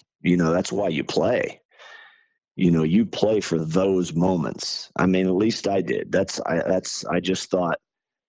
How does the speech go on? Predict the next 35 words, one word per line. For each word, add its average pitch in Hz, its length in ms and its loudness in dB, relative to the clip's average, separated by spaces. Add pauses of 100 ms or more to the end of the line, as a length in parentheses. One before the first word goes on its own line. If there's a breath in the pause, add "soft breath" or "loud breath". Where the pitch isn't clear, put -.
(320)
you - 100 2
know, 76 360 0 (240)
that's 98 420 -2
the 85 140 -4
most 90 520 0
fun 87 380 0
when 82 140 2
you 92 80 4
have 85 240 0
the 73 80 -2
most 90 580 2
people 85 460 0
and 80 120 0
there's 78 220 0
the 69 80 -4
most 87 540 2
at 85 100 -4
stake. - 540 -4
That's - 240 0
just, - 300 -4
that's 107 200 -2
a - 60 -4
blast 90 480 -2
to - 80 -4
be 82 180 2
a 78 60 0
part 95 320 0
of 82 60 -4
those. 71 340 -2
And 90 100 2
it's 95 180 -2
such - 280 -4
a 90 40 0
valuable 90 560 0
experience - 840 -2